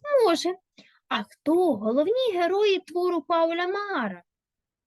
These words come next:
Так, це Суботик і пан Пляшкер. Візьмемо з вами участь у конкурсі «Знайка» та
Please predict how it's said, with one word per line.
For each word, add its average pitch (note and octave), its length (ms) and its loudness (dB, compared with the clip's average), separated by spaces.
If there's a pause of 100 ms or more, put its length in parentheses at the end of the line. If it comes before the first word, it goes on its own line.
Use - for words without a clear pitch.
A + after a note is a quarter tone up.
(3750)
Так, D4+ 440 0
це F#4 280 -2
Суботик B3+ 760 0 (180)
і C#4 120 0
пан A4 300 -2 (160)
Пляшкер. D#4 720 0 (3000)
Візьмемо C4 640 0
з G#3 100 -6
вами D4 480 -2 (240)
участь E4 720 0
у C#4 200 0
конкурсі D#4+ 760 -2
«Знайка» A3+ 760 -2 (440)
та G#4 80 0